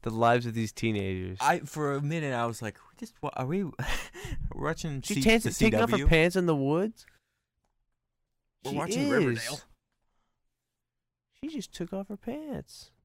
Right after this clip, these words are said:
Speaker 2: It's fine. Up,
Speaker 1: Boob count,
Speaker 2: tally.
Speaker 1: 'cause she's just getting naked in the woods, apparently.
Speaker 2: Were, are those the same boobs we
Speaker 1: Why?
Speaker 2: saw earlier?
Speaker 1: I don't, I don't
Speaker 2: I don't,
Speaker 1: even
Speaker 2: it's a
Speaker 1: know.
Speaker 2: different scene. I'm
Speaker 1: Probably.
Speaker 2: gonna count it.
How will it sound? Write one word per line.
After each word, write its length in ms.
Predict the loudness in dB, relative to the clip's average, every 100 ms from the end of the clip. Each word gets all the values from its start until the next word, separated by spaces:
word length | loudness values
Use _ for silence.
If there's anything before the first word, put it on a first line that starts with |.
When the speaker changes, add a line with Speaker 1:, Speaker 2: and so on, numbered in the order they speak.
| _
Speaker 2:
It's 80 | _ -14
fine. 240 | -12 -8
Up, 300 | 0 0 0
Speaker 1:
Boob 240 | -8 -2 2
count, 180 | 4
Speaker 2:
tally. 300 | 4 4 4
Speaker 1:
'cause 140 | 2 0
she's 160 | -4
just 160 | -6 -2
getting 240 | -2 2
naked 260 | 4 4 2
in 60 | 4
the 100 | 6
woods, 240 | 4 4
apparently. 600 | 0 2 2 2 -2 -4 _ _ _ _ _ _ _
Speaker 2:
Were, 100 | -6 0
are 140 | 0
those 200 | 0 -8
the 100 | -10
same 260 | -8 -8 -6
boobs 260 | -8 -6 -8
we 60 |
Speaker 1:
Why? 40 | -10
Speaker 2:
saw 240 | -8 -6
earlier? 460 | -4 -6 -6 -8 -10 _ _ _ _ _ -8
Speaker 1:
I 200 | -6 -4
don't, 360 | -8 0 0 0 -18 _ _ _ _
I 140 | -6 -4
don't 180 | 0 2
Speaker 2:
I 60 |
don't, 100 | 2
Speaker 1:
even 120 | 0
Speaker 2:
it's 60 | -2
a 40 |
Speaker 1:
know. 60 | 0
Speaker 2:
different 280 | -2 -2 -6
scene. 160 | 2
I'm 140 | 4 4
Speaker 1:
Probably. 160 | 2 -2
Speaker 2:
gonna 160 | -4
count 300 | -4 -8
it. 80 | -8